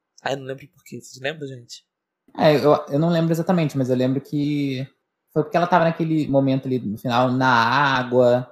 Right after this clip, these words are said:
Speaker 2: uma coisa meio etérea, assim. E é uma, uma entidade que tem relação com isso, né? Que eu, eu senti isso também, que a apresentação dela ali no final, a, a,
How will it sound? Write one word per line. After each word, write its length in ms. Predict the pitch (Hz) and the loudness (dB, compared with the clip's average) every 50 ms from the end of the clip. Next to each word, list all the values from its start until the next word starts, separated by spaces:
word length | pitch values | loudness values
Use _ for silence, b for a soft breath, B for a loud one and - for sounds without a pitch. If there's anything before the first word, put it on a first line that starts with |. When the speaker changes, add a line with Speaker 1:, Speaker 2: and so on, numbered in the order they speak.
| _ | _
Speaker 2:
uma 80 | - 110 | -12 -8
coisa 160 | - 113 117 | -4 -2 -2
meio 160 | 117 117 120 120 | 0 2 2 2
etérea, 720 | 120 - - 113 113 113 123 131 127 123 117 117 113 110 | 0 0 0 2 4 4 4 4 4 4 4 4 4 2
assim. 540 | 107 - - - 117 123 135 135 139 139 139 - _ _ _ _ | 2 0 -4 -6 -6 -6 -6 -6 -6 -8 -8 -10 _ _ _ _
E 100 | 127 127 | -2 2
é 60 | 120 | 2
uma, 260 | 123 127 131 135 123 | 2 2 2 0 0
uma 180 | 113 127 131 127 | 0 0 0 0
entidade 420 | 135 135 - - 127 127 123 - | -2 -2 -2 0 0 0 0 -4
que 80 | - _ | -8 _
tem 420 | 139 139 143 147 147 151 151 151 143 | -6 -4 -4 -4 -4 -4 -4 -6 -6
relação 380 | 151 151 143 143 - - 151 151 | -6 -6 -6 -6 -4 -4 -4 -2
com 120 | - - | 0 0
isso, 260 | 220 170 143 - - | 0 0 -2 -4 -4
né? 160 | 123 117 117 - _ _ _ _ _ _ _ _ | -2 -2 -2 -4 _ _ _ _ _ _ _ _
Que 160 | - 147 135 - - - _ _ | -4 -4 -4 -4 -12 -20 _ _
eu, 500 | 151 160 190 220 220 165 127 104 - - - | 4 6 8 8 8 8 6 4 0 -6 -2
eu 120 | 139 143 143 | -2 -2 -2
senti 500 | - 165 156 - - - 160 151 139 139 | 0 -2 -4 -4 -4 -8 -6 -2 -2 -2
isso 160 | 147 - - | -2 -2 -2
também, 380 | - 135 120 120 120 131 147 | -2 0 0 0 0 0 -2
que 500 | 160 - - 135 131 123 117 110 - - _ _ _ _ _ _ | -4 -4 -4 -4 -2 -2 -2 -4 -6 -10 _ _ _ _ _ _
a 120 | _ 117 117 | _ -4 -4
apresentação 480 | 117 120 127 127 135 131 143 143 151 | -4 -4 -6 -8 -6 -6 -6 -4 -2
dela 180 | 139 131 127 127 | 0 2 2 2
ali 120 | 131 135 | 2 0
no 100 | 131 139 | -2 -4
final, 520 | 139 - - 160 147 127 113 117 135 147 143 | -6 -8 -10 -8 -4 -2 -2 0 0 2 2
a, 260 | 123 110 107 107 107 107 - - - | 2 0 0 -2 -6 -8 -10 -14 -12
a, 540 | 113 113 110 104 104 104 101 101 98 104 | -8 -6 -6 -4 -4 -4 -4 -6 -8 -10